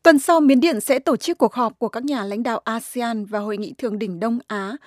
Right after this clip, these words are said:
Bên cạnh các nhà lãnh đạo Đông Nam Á, hội nghị còn quy tụ hai vị tổng thống của Mỹ và Nga, lãnh tụ tối cao của Trung Quốc và thủ tướng mới của Ấn Độ.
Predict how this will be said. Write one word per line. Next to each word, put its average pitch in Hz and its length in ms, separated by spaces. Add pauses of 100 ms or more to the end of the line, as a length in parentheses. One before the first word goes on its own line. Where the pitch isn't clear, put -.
(220)
Bên 339 140
cạnh 277 180
các 277 100
nhà 302 180
lãnh 208 200
đạo 254 200
Đông 226 220
Nam 220 160
Á, 190 280
hội 247 180
nghị 214 160
còn 196 280
quy - 160
tụ 254 240
hai 247 240
vị 226 180
tổng 190 160
thống 175 220
của 233 120
Mỹ 202 320
và 247 80
Nga, 220 340 (260)
lãnh 302 180
tụ 294 140
tối 202 160
cao 247 240
của 202 120
Trung 220 220
Quốc 339 260 (120)
và 208 180
thủ - 160
tướng 180 240
mới 180 220
của 247 100
Ấn 190 160
Độ. 247 240